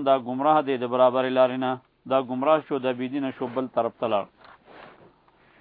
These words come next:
«لو کفرن عنکم سیئاتکم»، هر کله چې د الله تعالی په لوزونو باندې عمل وشي، نو دا سبب د معافی د ګناهونو دی. نو پنځه لوزونه ته الله تعالی واخیسته.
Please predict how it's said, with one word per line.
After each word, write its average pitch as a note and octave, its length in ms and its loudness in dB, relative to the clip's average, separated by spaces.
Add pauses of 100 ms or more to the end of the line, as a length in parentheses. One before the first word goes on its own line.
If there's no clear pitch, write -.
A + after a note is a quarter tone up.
(2000)
«لو C#3+ 240 2
کفرن D#3 600 0
عنکم D3 460 -2 (120)
سیئاتکم»، B2+ 640 -2 (880)
هر D#3+ 200 4
کله D3+ 240 -2
چې E3+ 160 -6 (120)
د C3 40 -4
الله B2 300 0
تعالی C#3 300 2
په - 140 -2
لوزونو C#3 380 -2
باندې B2+ 200 -2
عمل C3+ 300 -2
وشي، D#3+ 280 -6 (720)
نو A#2 100 -8
دا B2+ 200 4
سبب C#3+ 420 0
د C3+ 40 -2
معافی C3+ 400 0
د C3+ 80 -2
ګناهونو B2+ 500 -6
دی. F#2+ 140 -8 (2500)
نو B2 120 -8
پنځه B2+ 360 -4
لوزونه D3 380 0
ته C3+ 120 -6
الله B2 200 2
تعالی B2+ 260 2
واخیسته. A#2 480 0